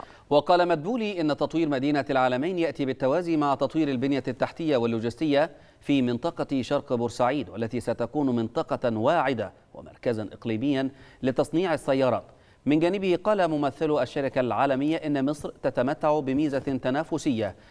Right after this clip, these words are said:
فيما يتعلق بتكلفة العمالة والكهرباء، كما تم استعراض خطة الشركة للاستثمار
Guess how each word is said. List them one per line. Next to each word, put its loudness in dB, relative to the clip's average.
فيما 2
يتعلق 0
بتكلفة -4
العمالة 2
والكهرباء، 0
كما -14
تم 0
استعراض 0
خطة -4
الشركة 0
للاستثمار 0